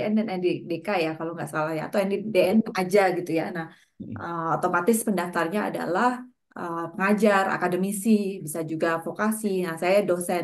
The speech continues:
Speaker 1: di, eh, Universitas Tarumanegara di Jakarta.
Speaker 2: Oke.
Speaker 1: Hmm.
Speaker 2: Tapi kalau saya cek, saya suka lihat di grup
Speaker 1: Hmm.
Speaker 2: awardee gitu. Kayak
Speaker 1: Hmm.
Speaker 2: ada saat, ada juga B P I itu untuk
Speaker 1: Hmm.
Speaker 2: pelaku budaya. Mungkin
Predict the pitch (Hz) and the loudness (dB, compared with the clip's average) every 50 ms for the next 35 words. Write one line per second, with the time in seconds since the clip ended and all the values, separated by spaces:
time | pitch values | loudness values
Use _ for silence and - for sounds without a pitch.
0 | 175 165 165 170 180 214 226 226 220 220 - - _ - 160 160 160 165 180 180 | -2 -2 -2 0 0 0 0 0 -2 -6 -8 -12 _ -6 -4 -4 -4 -4 -4 -6
1 | 175 - _ 180 180 180 185 180 185 208 214 202 185 185 185 180 170 170 160 170 | -8 -8 _ -6 -6 -6 -4 -2 -2 -2 0 -2 -2 -2 -2 -2 -2 0 0 0
2 | 175 190 185 156 160 151 147 151 151 - - 147 139 135 139 - _ _ _ _ | 0 -2 -2 -2 -4 -2 -2 -2 -4 -4 -4 -4 -4 -4 -6 -8 _ _ _ _
3 | _ _ _ _ _ _ _ _ _ _ _ - - 117 117 110 113 - 113 107 | _ _ _ _ _ _ _ _ _ _ _ -12 -4 -2 -2 -2 0 0 0 -2
4 | 95 98 - _ _ _ _ _ _ - - - - 107 123 147 - 135 123 123 | -2 -2 -8 _ _ _ _ _ _ -10 -6 -4 -4 -4 -4 0 2 4 6 6
5 | 120 117 113 110 110 - 117 110 110 107 107 107 104 104 101 104 104 - _ _ | 6 6 4 4 2 2 4 4 6 6 6 6 6 4 4 0 -2 -8 _ _
6 | _ - 107 - - _ _ _ _ - - _ - 117 131 131 - - 123 117 | _ -10 -10 -10 -10 _ _ _ _ -20 -8 _ 2 2 2 2 2 2 2 2
7 | 98 - - - _ _ _ - 110 107 104 104 110 107 104 104 104 107 104 104 | 2 2 0 -6 _ _ _ -2 0 0 0 0 -4 -8 -8 -6 -4 -4 -4 -6
8 | - _ _ _ _ _ - - - - 220 214 214 202 196 - - - - - | -8 _ _ _ _ _ -20 -14 -4 0 4 6 6 6 4 2 -2 -6 -10 -12
9 | - - - 101 104 117 123 127 - _ - 110 104 104 107 104 104 - - - | -14 -10 -8 -8 -8 -8 -10 -14 -10 _ 2 4 6 6 6 6 4 2 0 -6
10 | - _ _ _ - - - - - - - 113 127 127 139 143 - 135 117 117 | -16 _ _ _ -20 -20 -18 -12 -8 -4 0 2 4 6 6 6 6 4 2 2
11 | 117 - _ - 113 120 127 127 123 117 113 98 90 92 104 127 139 123 110 - | 2 -4 _ -4 -2 0 2 2 2 2 0 -2 -2 0 2 2 2 2 0 -2
12 | - 107 92 120 - 107 101 98 101 - - 156 165 151 120 110 104 220 - - | -2 -6 -6 -6 -6 -6 -8 -8 -10 -6 -4 -2 -2 0 0 -2 0 0 0 0
13 | - 175 208 214 220 - - _ _ _ _ _ _ _ _ _ - 120 113 113 | 0 0 0 -2 -2 -2 -6 _ _ _ _ _ _ _ _ _ 0 0 0 2
14 | 123 120 120 117 117 113 123 131 117 - 104 120 123 165 180 | 2 2 4 6 6 6 6 6 4 4 2 0 0 0 0